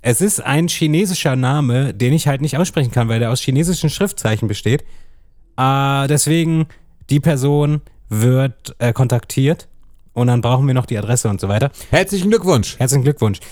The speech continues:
Speaker 1: Und jetzt losen wir direkt dann das zweite Teil auf. Das ist das, äh, Buch Michael Jackson, Das Phänomen von Jochen Eppmeier. Der Gewinner für das Buch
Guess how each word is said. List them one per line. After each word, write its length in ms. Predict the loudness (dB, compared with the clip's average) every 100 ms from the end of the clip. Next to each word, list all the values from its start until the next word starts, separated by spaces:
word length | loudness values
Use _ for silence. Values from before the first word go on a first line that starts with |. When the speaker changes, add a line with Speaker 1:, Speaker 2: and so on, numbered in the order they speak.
| -10 -2
Speaker 1:
Und 60 |
jetzt 140 | 0 2
losen 180 | 0 0
wir 60 |
direkt 340 | 0 0 -2 -2
dann 180 | 0
das 200 | 0 -2
zweite 260 | -2 -2 -2
Teil 240 | -2 -2
auf. 280 | 0 -2 -2
Das 200 | -2 -4
ist 320 | -2 -2 -2 -2
das, 240 | -2 -4
äh, 260 | -4 -2 -2
Buch 520 | -2 -2 -2 -4 -12 -14 -2
Michael 300 | 0 0 0
Jackson, 400 | -2 -2 -4 -2
Das 240 | 0 0
Phänomen 500 | -2 0 2 0 -2
von 220 | -2 -2
Jochen 340 | 0 -2 -4 -8 -4
Eppmeier. 720 | -4 -4 -2 0 0 0 -4 -10 -20 -20 -20 -20 -20 -20 -10 0
Der 160 | 0
Gewinner 320 | 2 0 0 -2 -14
für 300 | -10 -2 -2
das 340 | -2 -2 -2
Buch 420 | -2 0 0 -2